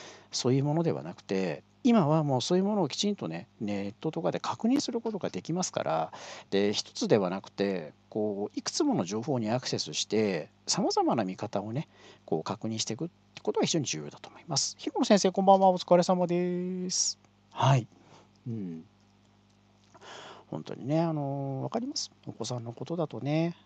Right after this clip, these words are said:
はい。あのー、あ、時間あっさりしてありがとうございます。えー、ね、こう、本当に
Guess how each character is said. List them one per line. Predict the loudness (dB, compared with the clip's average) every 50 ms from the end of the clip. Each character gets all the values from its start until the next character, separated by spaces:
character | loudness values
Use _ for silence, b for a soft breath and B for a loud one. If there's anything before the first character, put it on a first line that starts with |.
| _ _
は | -12 -4 0 2 4 6 4 4
い。 | 2 0 -4 -10
あ | -12 -12 -10
の | -10 -10 -10 -10 -10 -12 -12 -12 -12 -12 -12 -12 -12 -12 -12 -12 -14 -14 -14 -14 -14 -14 -14 -14 -14 -10 -8
ー、 | -8
あ、 | -8 -8
時 | -10 -8 -6
間 | -4 -4
あ | -2
っ | -2
さ | -4 -2
り | -2
し | -2
て | -2 0
あ |
り | 0 -2
が | -4 -6
と | -6
う | -8
ご | -10
ざ | -10 -10
い | -10
ま | -10 -10
す。 | -10 -10 B B B B B B B B B B -2
え | -2 0 0 0 -2 -4 -4
ー、 | -2
ね、 | -2 -2 -2 -4 -8 _ _
こ | -6 -4 -4 -4 -6 -6 -8 -8 -8 -8
う、 |
本 | -10 -10
当 | -8 -6 -6
に | -4 -4 -4 -4 -4 -6 -8